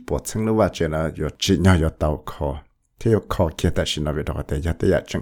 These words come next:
chân hàng. Giờ ba cái bé cho la lụa nó rong vì đó có thể rong bé cho la lụa nó vẫn chỉ chua chua khó bé chơi lại chỉ chua rong bé chơi. Hay sao cho cái shit tăng thẳng đó tôi lựa cho nó tới America nó chơi,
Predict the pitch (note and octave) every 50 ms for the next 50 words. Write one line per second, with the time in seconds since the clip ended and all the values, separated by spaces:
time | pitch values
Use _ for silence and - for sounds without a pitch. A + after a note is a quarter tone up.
0 | - - - - G2+ G#2 G#2+ - D2+ D2+ D2 - - _ - - - - - -
1 | - - - - - _ _ _ _ F#2 E2+ E2 E2 - _ _ - G2 G2 G#2
2 | G2+ - - D2+ C2 - _ - F#2 F#2+ - - E2+ D#2+ E2 D#2+ D2+ C#2+ C#2 -
3 | C2+ D2+ D2+ F2 - - E2 D2+ C#2+ C#2+ C#2+ - - - D2+ - D#2+ D#2 D#2+ D#2+
4 | D2+ - - G2 F#2+ - F2 D#2 D#2+ D#2+ E2 D#2+ D2+ C2 C2+ D2+ E2 F2 F2+ F2
5 | - - - C#2+ - - - - - - D#2+ D2 C#2 - _ _ - G2 F#2 E2+
6 | D#2 C#2 - - - - - D2 C2+ C2+ C2+ B1+ - - - - - D#2 D2 C#2+
7 | C#2+ D2 D2 - - - - - - D2+ C#2+ E2+ C2+ - - - - - E2+ D3+
8 | B2+ - _ - _ _ _ _ _ _ _ _ _ _ _ _ _ _ _ _
9 | - - - - - - - - - - - _ _ _ _ _ _ - - A2+
10 | G#2+ - - A#2+ A2 A2 - A#2 A2 - - D#3+ - - G2 G2 G2 - - G2+
11 | G2+ - - A2 B2 - A2 G2 F2 D#2 - - - A2+ G#2 G2 E2+ C#2+ - -
12 | G2+ G#2 - D#2+ D#2 D2+ D2+ D2 - - D#2+ D2+ C#2+ D2 D2+ D2+ D2 - - D#2+
13 | D2 C#2+ C#2